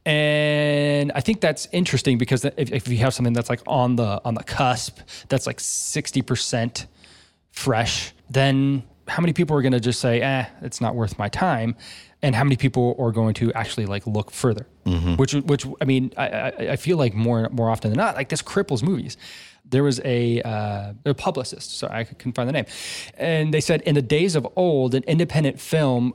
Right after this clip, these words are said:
Speaker 1: would get all three-star reviews, and it was like the kiss of death," right? Three out of five or three out of four, however they did it. But with Rotten Tomatoes, if you get all three reviews, it's fantastic. It's basically like saying you get a hundred percent if you get all C's, right?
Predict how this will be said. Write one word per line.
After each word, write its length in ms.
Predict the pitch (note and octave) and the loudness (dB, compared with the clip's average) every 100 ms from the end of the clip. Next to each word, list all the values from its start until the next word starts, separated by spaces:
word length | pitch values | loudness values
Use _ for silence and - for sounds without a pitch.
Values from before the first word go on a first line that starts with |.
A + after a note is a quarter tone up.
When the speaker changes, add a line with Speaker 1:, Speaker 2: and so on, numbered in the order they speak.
| - | -2
Speaker 1:
would 200 | C3 A#2+ | 0 2
get 160 | C3 - | 2 2
all 180 | C3+ D3 | 2 0
three-star 680 | - - C3 D#3+ - C#3+ A#2+ | -2 -4 0 0 2 2 2
reviews, 460 | A#2 C#3+ F#3 A#2+ | 2 2 2 2
and 100 | B2+ | 2
it 60 | C3 | 0
was 120 | A#2 | 0
like 180 | B2 - | -2 -2
the 60 | |
kiss 280 | B2+ - C#3 | -4 -2 -2
of 140 | G#2+ F#2+ | -2 -2
death," 360 | A#2+ - - - _ _ _ | -4 -4 -14 -20 _ _ _
right? 200 | B2+ B2 | -2 -2
Three 220 | - B2+ A#2 | 0 2 2
out 60 | |
of 60 | A2 | 0
five 280 | A#2 G#2 - - - | -2 -4 -6 -16 -4
or 80 | A#2 | 0
three 160 | C3+ | 2
out 60 | A#2 | 0
of 60 | G#2+ | -2
four, 320 | - - - | -8 -8 -12
however 240 | - C3 A2+ | -2 0 0
they 80 | G#2 | -2
did 120 | - | -8
it. 100 | - - - - | -12 -18 -20 -4
But 80 | D#3+ | 0
with 120 | E3+ | 2
Rotten 240 | A#2+ E3+ E3 | 2 0 0
Tomatoes, 360 | C3 F3+ D#3 C3 | 2 2 2 2
if 100 | B2+ | 0
you 60 | |
get 140 | D3 - | 0 0
all 200 | D3 D3 | 0 0
three 300 | - C#3 B2+ | 2 2 4
reviews, 460 | A#2+ A2+ G3+ D3+ | 2 4 4 2
it's 140 | C#3 - | 0 0
fantastic. 560 | C3 - F3+ - C3+ - - | -2 2 0 0 -4 -10 -4
It's 140 | D3 | -2
basically 540 | G#2+ F#3+ G#3 A#3 F#3 C3 | 2 2 2 0 0 2
like 260 | A#2 B2 | 2 -2
saying 600 | - C3 A2 G#2 G#2+ G#2+ - - | -2 0 0 0 -2 -4 -10 -6
you 260 | A#2+ D3 | 0 2
get 300 | C#3+ D3 D3 | 4 2 2
a 60 | C#3 | -2
hundred 360 | - E3+ F#3+ | 0 2 2
percent 560 | - C#3+ - C#3+ A#2 - - | 2 0 0 0 0 -4 -6
if 140 | - | 0
you 100 | C3 | 0
get 300 | A#2+ B2+ A#2+ - _ _ _ | 4 2 0 -6 _ _ _
all 200 | C3+ C3 | 0 0
C's, 540 | - - A2 G2+ - - _ | 0 -2 -2 -2 -8 -12 _
right? 220 | B2 B2+ | 0 0